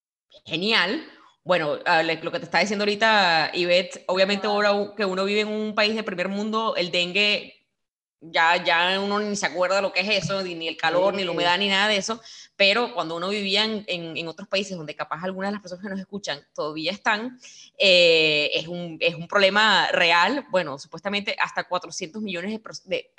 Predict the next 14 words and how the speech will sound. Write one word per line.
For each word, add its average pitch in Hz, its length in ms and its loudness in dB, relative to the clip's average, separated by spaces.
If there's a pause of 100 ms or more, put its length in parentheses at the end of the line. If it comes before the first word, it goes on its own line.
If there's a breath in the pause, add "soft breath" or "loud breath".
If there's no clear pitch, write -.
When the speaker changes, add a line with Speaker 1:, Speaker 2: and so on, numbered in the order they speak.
Speaker 1:
tienen 180 200 -6
cuatrocientos 190 400 -4
millones 190 220 -4
de 214 40 -2
infecciones 180 480 -8
al 170 80 -2
año, 156 300 -4 (340 loud breath)
así 151 280 -4
Speaker 2:
Marica. 208 140 -10
Speaker 1:
que 170 400 0 (360 loud breath)
esto 170 180 -10
sería 185 240 2
Speaker 2:
Chamo. 202 80 2
Speaker 1:
genial. 175 400 -2